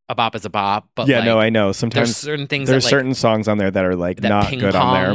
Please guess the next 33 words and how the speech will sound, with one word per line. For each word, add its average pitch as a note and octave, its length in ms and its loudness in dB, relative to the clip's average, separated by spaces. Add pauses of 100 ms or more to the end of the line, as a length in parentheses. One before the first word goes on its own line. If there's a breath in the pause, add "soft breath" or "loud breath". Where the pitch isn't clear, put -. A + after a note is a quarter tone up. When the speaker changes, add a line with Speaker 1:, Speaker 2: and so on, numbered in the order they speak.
Speaker 1:
pong C#3+ 100 -12
around A2 300 -4
the G2+ 240 -12
ears, A2 340 -4
and G#2+ 80 -8
I'm G#2+ 80 -10
like, A#2 180 -14
"Wait, G2+ 220 -8
wh-, A#2 260 -18
what's B2 260 -8
going F3 200 -4
on? E3 140 -2
Why C#3 220 0
Speaker 2:
I C#3+ 40 2
Speaker 1:
are - 20 0
you A2 80 0
Speaker 2:
know. G#2+ 120 2
Speaker 1:
over A#2+ 100 -6
here?" B2+ 320 -4
And, A#2+ 100 -12
like, A2+ 220 -10
then A#2+ 140 -4
they A#2 80 -6
sound A2+ 240 -6
like A#2 120 -8
they're A2 100 -8
behind C3 440 -8
you A#2+ 320 -4
and G2+ 120 -8
they're G2 80 -6
above B2+ 300 -6
you. A#2+ 240 -4
Speaker 2:
Yeah. F#2+ 340 -2